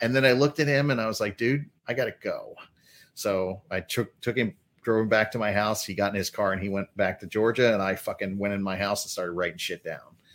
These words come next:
And I was like, "Oh my God, I fucking completed it. This is the whole fucking picture here." So as soon as I was done with that, I went in the house. I told her. She was like,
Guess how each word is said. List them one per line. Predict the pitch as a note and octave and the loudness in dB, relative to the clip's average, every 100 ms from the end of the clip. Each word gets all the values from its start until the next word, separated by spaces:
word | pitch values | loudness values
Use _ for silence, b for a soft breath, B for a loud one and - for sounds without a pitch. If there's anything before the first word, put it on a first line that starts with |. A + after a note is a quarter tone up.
| b b b b b _ - | b b b b b _ -2
And | G#2 | 0
I | |
was | A2 | 2
like, | G#2+ | 2
"Oh | A#2+ | 4
my | C3 | 6
God, | C#3 C3 - | 6 6 4
I | A2 | 0
fucking | - - B2+ | 2 2 2
completed | A2+ G#2+ D3+ G#2+ E2+ | -4 -2 0 2 0
it. | E2 | 2
This | A2+ - | 2 2
is | A#2+ - | -2 -2
the | A#2+ | -4
whole | - G#2+ A2+ C#3 | 0 2 2 0
fucking | - G#2+ - A2 A2+ | -2 -4 -2 -6 -8
picture | - - - - | -10 -8 -10 -12
here." | - - - b b b b | -16 -16 -20 b b b b
So | - F#2+ | -6 -2
as | F#2 | -2
soon | - C3 | 0 0
as | A2+ | 4
I | A#2+ | 4
was | A#2+ | 4
done | - B2 | 2 2
with | A#2 | 4
that, | C#3 C#3 | 4 6
I | A2 | 4
went | A2+ A2+ | 2 0
in | |
the | A2 | 2
house. | A2+ A#2 A2 | 2 0 -2
I | G2+ | -6
told | B2 G#2+ G2 | -4 -4 -2
her. | A2+ A2+ A2+ | 0 2 0
She | - - G2+ | -2 -6 -6
was | F#2+ | -8
like, | F2+ | -12